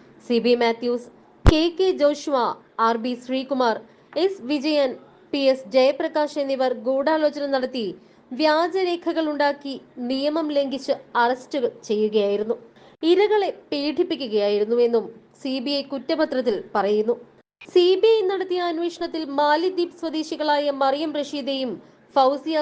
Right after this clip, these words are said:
ഹസനും തിരുവനന്തപുരത്ത് ഹോട്ടൽ സാമ്രാട്ടിൽ ആയിരത്തി തൊള്ളായിരത്തി തൊണ്ണൂറ്റിനാല് സെപ്റ്റംബർ പതിനേഴ് മുതൽ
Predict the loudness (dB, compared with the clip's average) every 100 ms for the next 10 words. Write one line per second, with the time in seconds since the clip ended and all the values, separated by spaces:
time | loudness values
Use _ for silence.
0 | -2 -2 0 0 -2 -14 _ _ -4 0
1 | 2 2 0 0 0 2 0 2 0 0
2 | -6 -2 0 0 0 0 -2 -4 -8 -18
3 | _ 0 2 4 2 -2 -2 0 0 0
4 | -4 -4 -4 -2 -2 -2 0 2 0 -2
5 | -4 -2 -2 -2 -4 0 2 2 0 -2
6 | -2 -2 -2